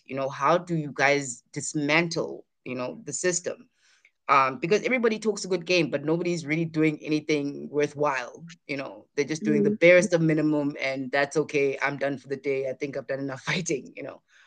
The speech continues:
Speaker 1: So
Speaker 2: Yeah.
Speaker 1: we had to sort of, um, create a way in our own home, you know,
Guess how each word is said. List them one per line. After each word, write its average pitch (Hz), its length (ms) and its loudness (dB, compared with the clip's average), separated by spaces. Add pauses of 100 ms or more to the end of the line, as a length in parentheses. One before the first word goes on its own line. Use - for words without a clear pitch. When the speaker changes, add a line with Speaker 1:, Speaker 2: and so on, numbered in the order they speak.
(500)
Speaker 1:
So 170 680 6
Speaker 2:
Yeah. 185 220 -2 (440)
Speaker 1:
we 190 200 -6
had 190 280 -4
to 170 140 -8
sort 165 220 0
of, 143 420 0
um, 143 540 -4
create 147 720 -6 (920)
a 147 80 2
way 147 220 2
in 151 280 -4
our 139 220 -2
own 165 240 0
home, 160 520 0 (280)
you 139 140 -6
know, 131 360 -10